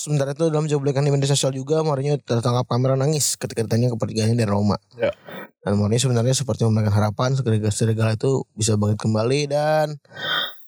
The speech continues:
Speaker 1: sebenarnya sudah dua puluh tiga tahun tim ini nggak pernah juara Serie A ya dari kita. Dan mari kita flashback ke momen terakhir kali tersebut ya.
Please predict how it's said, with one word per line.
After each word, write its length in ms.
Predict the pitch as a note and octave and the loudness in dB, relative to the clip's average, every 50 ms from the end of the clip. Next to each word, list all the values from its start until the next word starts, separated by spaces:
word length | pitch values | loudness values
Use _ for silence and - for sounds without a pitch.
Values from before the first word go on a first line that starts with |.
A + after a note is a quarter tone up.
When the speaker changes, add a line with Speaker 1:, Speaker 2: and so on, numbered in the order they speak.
| _ _ - | _ _ -8
Speaker 1:
sebenarnya 320 | - C3+ C3+ C#3 C#3+ C#3+ | -4 -2 0 0 0 0
sudah 240 | C#3 - C#3+ C#3 C3+ | -2 -4 -4 -2 -2
dua 80 | C3+ B2+ | 0 0
puluh 160 | B2 B2+ B2+ | 0 -2 -2
tiga 160 | A#2+ B2+ A2+ | -2 -2 -2
tahun 320 | - B2+ B2 C3+ C#3+ C#3 | 0 0 0 0 -2 -2
tim 80 | C3 A#2 | -4 -2
ini 160 | A#2 A#2 B2 | 0 2 2
nggak 160 | B2+ A#2+ G#2 | 2 2 0
pernah 320 | F#2+ - - A2 A2 A2 G#2+ | -2 -4 -2 0 2 2 2
juara 240 | G#2+ G#2+ G2+ G2 G2 | 2 2 0 0 0
Serie 240 | - G2+ G2+ G2 | 0 0 0 0
A 80 | G2+ G2+ | 0 2
ya 240 | G2 F#2 F2 E2+ F#2 - | 2 2 0 0 -2 -6
dari 240 | - - - - A2+ | -8 -6 -2 -2 -2
kita. 240 | G2+ - F#2 G#2 G2+ G2+ F#2 - - - - - - - - - - _ | -2 -2 -2 0 2 2 2 0 -4 -12 -12 -8 -6 -6 -6 -6 -8 _
Dan 320 | - G2 G2 G2 G2+ G#2 | -4 -2 0 0 0 0
mari 160 | G#2+ A#2 C3 | 0 -2 -2
kita 400 | C#3 C3+ C#3+ C3+ C#3 C#3 C#3 C#3 C3+ C3 B2+ B2+ - _ _ - - | -2 -2 -2 -2 -2 0 -2 -2 -4 -6 -10 -14 -18 _ _ -8 -4
flashback 400 | - C3+ B2+ - - C#3 B2+ - - | -4 -4 -4 -2 -2 -4 -4 -4 -4
ke 180 | - C#3 C#3 C3+ | -2 0 0 0
momen 560 | B2 B2 A2+ B2 C3 B2+ A#2+ A#2+ A#2 A2+ - - - - - - - - _ _ | 0 -2 -2 0 0 2 2 2 2 0 -4 -8 -18 -16 -14 -14 -14 -16 _ _
terakhir 240 | - A#2+ A#2+ B2 B2 | -4 -2 -2 0 -2
kali 240 | A#2+ - A#2 A#2 A2+ | 0 0 0 0 0
tersebut 380 | G#2 G#2 - - A#2+ A#2 G#2+ - | 0 -2 -2 0 0 0 0 0
ya. 160 | - F#2 F#2+ | -2 -4 -6